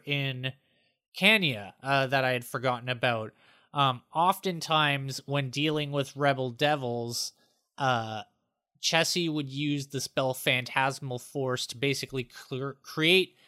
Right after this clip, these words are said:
an illusory, like, high-powered devil. Sometimes she would spring for, uh, a vision, uh, like, an effigy of Mephisto himself, basically.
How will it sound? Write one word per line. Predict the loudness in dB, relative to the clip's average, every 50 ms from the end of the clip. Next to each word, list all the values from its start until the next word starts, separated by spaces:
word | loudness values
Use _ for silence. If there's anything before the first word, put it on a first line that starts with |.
| _ -20 _ _ _ _ _ _ _ _ -12
an | -6 -4 -2 -2 -2 -2 -4 -6 -8 -2
illusory, | -2 0 0 0 0 0 0 -2 -2 -2 -4 -4 -2 -2 -2 0 0 0 0 0 -2 -4 -6 _ _ _ _ _ _ _ _ _ _ _ _
like, | -4 0 2 2 2 0 -4 -10 -20 _ _ _ _ _ _ _ _ _ _ _ _ _ _ -10
high-powered | -6 0 2 4 6 6 6 4 2 2 2 4 4 4 4 2 0 4
devil. | 6 6 6 6 4 0 -2
Sometimes | 0 2 2 2 4 4 2 2 2 0
she | 2 2 2
would | 2 2 0 -2 -8 _ _ _ _ -4
spring | -2 -2 0 2 4 4 4 2
for, | 0 2 4 6 6 8 6 6 4
uh, | 4 4 6 6 6 6 4 4 2
a | 0 -2
vision, | 0 2 2 4 4 2 0 -2 -2
uh, | -2
like, | 0 2 2 2
an | 0 0
effigy | 0 0 0 2 2 0 0 2 2 2
of | 2 2
Mephisto | 0 -4 -2 2 2 2 2 4 4 4 4
himself, | 4 0 -4 -4 -4 2 4 6 6 6 6 2 0
basically. | -2 -2 -2 -2 -4 -6 -8 -6 -6 -8 -8 -8 -10 -14